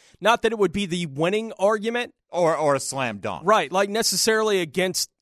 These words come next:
Speaker 1: Henderson and, you know, the different guys that have been
Speaker 2: Right.
Speaker 1: here over that time. Tony Brackett, I certainly think Josh Allen's the best pass rusher the team's ever had. Right? I do think that he's already that, ahead of what they've had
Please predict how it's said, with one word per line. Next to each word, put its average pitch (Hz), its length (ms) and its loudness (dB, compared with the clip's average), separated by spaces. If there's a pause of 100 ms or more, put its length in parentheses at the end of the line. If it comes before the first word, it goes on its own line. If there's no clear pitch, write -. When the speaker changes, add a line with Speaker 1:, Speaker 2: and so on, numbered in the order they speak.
(100)
Speaker 1:
Henderson 160 540 -6
and, 147 280 -8
you 175 160 -6
know, 175 120 2
the 160 160 -4
different 190 400 -2
guys 196 300 2
that 190 100 2
have 156 140 -4
been 233 100 2
Speaker 2:
Right. 208 180 0
Speaker 1:
here 151 420 -4
over 175 180 -2
that 165 160 0
time. 175 220 -2
Tony 240 280 0
Brackett, 208 360 2
I 190 100 2
certainly 277 440 0
think 226 240 0
Josh 214 300 2
Allen's 202 240 2
the 165 60 -10
best 185 220 -2
pass 185 300 -2
rusher 165 240 -6
the 127 120 -10
team's 139 320 -10
ever 117 180 -12
had. - 340 -12 (640)
Right? 151 280 -2
I 175 140 2
do 233 200 2
think 226 240 0
that 190 140 0
he's 190 260 -8 (100)
already 190 600 2
that, 135 400 -6 (140)
ahead 160 540 0 (360)
of 160 260 -4
what 196 220 2
they've 175 180 -4
had 170 340 0